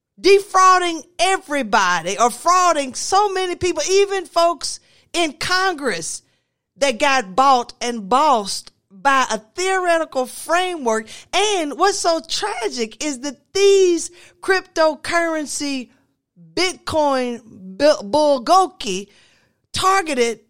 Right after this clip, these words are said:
minority groups as a quick way of making money. And I know a lot of people fell for the okie doke in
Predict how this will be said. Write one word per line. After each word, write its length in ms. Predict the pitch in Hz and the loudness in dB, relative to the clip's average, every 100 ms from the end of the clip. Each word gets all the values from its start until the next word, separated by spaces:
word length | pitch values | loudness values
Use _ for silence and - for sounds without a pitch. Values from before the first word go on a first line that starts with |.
| _ _ _ _ 202 | _ _ _ _ -4
minority 680 | 277 320 311 381 392 370 | -2 0 4 4 4 -2
groups 540 | 226 254 262 240 - - | -6 -4 -4 -4 -10 -8
as 200 | 269 254 | -2 0
a 80 | 233 | -2
quick 440 | 220 - 294 403 285 | -4 -2 0 0 0
way 280 | 330 330 | 0 2
of 360 | 277 233 226 - | 2 0 -6 -10
making 480 | 208 349 359 285 269 | 0 0 0 -6 -4
money. 420 | 320 311 247 226 | -2 -2 -4 -6
And 140 | 277 | -4
I 100 | 349 | -4
know 340 | 415 427 427 381 | 0 0 0 0
a 20 | |
lot 160 | 392 392 | -4 -6
of 80 | |
people 200 | 359 339 | -6 -8
fell 260 | - 349 349 | -4 0 0
for 160 | 349 330 | 0 -4
the 80 | |
okie 460 | - 339 392 294 214 | 0 -2 -2 -8 -8
doke 340 | 196 185 196 _ _ _ _ - | -6 -6 -8 _ _ _ _ -4
in 140 | 392 | -2